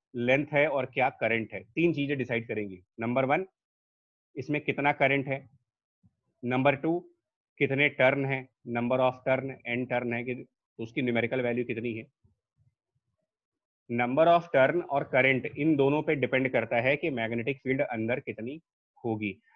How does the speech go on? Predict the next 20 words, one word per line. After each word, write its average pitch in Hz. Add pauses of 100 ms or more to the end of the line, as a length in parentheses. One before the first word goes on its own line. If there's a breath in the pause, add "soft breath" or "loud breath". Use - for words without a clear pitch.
(120)
जितनी 139
ज्यादा 131
करंट 143
उतनी 151
ज्यादा 123
मैग्नेटिक 117
फील्ड, 156 (340 soft breath)
जितने 156
ज्यादा 131
टर्न 156
उतनी 143
ज्यादा 120 (360)
मैग्नेटिक 104
फील्ड। 101 (1700 loud breath)
और 160
इसको 156
मैथमेटिकली 143 (400)
हम 120
लोग 123
अब 175